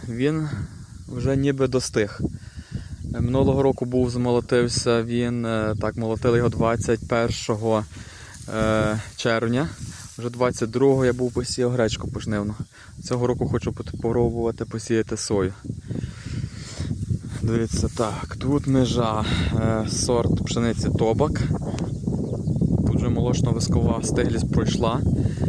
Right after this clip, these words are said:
Зараз наливається вже налите зерно. Думаю, ще тижнів два так само підійде. Вона рано достигає порівняно з іншими сортами. Пшениця Тобак. Так, і це ячмінь. Висотою приблизно сантиметрів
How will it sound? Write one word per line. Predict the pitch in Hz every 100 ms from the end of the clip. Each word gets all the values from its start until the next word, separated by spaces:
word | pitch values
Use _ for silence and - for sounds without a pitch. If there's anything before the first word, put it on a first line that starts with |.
| - 120
Зараз | 107 117 113 117
наливається | 120 117 117 117 113 107
вже | 120 110 90 -
налите | 110 113 120 110 101
зерно. | 104 107 110 101 101 - - - - 107
Думаю, | - 90 104 120 120 120
ще | -
тижнів | - 117 113 117
два | 107 117
так | 117 -
само | 117 107 104
підійде. | 110 107 104 101 101 - - - - 76 - - - - -
Вона | - 104 110
рано | 110 110
достигає | 104 - - 104 101 101
порівняно | 101 101 101
з |
іншими | 98 98 101
сортами. | 101 107 113 101 101 107 - - - - - - - - - -
Пшениця | - - 131 143 - -
Тобак. | 120 104 92 95 - - - - -
Так, | - 98 101 - -
і |
це | - - 151
ячмінь. | 156 - 139 113 107 107 - - -
Висотою | 110 - - 156 143
приблизно | - 127 139 143 135
сантиметрів | - 127 - 135 135 - 135 120